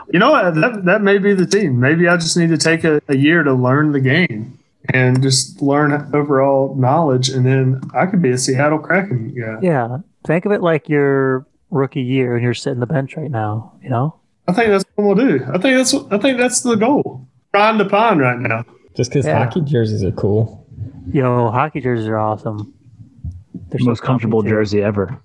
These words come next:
Speaker 2: Yeah.
Speaker 1: I've been trying to figure out which jersey I wanna get. I, I really, I really am hoping that somebody, like, one of our fans just tells me who to get. 'Cause I, I just don't even know. Like, I mean, you get Gretzky, but then you're, like, the guy that wears the Gretzky jersey to every hockey game.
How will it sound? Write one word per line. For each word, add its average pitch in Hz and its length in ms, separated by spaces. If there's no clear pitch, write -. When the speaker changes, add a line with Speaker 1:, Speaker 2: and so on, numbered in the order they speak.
Speaker 2:
Yeah. 110 220
Speaker 1:
I've 160 100
been 185 180
trying 165 260
to 143 100
figure 139 300
out 139 100
which 131 260
jersey 127 380
I 120 60
wanna 120 260
get. 127 300
I, 135 280
I 135 40
really, 170 460
I 147 120
really 160 600
am 123 180
hoping 127 640
that 123 320
somebody, 127 720
like, 123 240
one 139 120
of 131 80
our 113 100
fans 117 460
just 113 180
tells 120 300
me 113 140
who 113 80
to 110 80
get. 110 300
'Cause 113 280
I, - 160
I 131 100
just 131 200
don't 131 180
even 113 180
know. 117 320
Like, 123 220
I 135 40
mean, 139 180
you 147 160
get 139 220
Gretzky, 127 540
but 123 100
then 127 140
you're, 127 140
like, 120 140
the 123 80
guy 117 260
that 117 80
wears 113 260
the 113 80
Gretzky 120 440
jersey 110 340
to 110 80
every 107 240
hockey 113 260
game. 127 400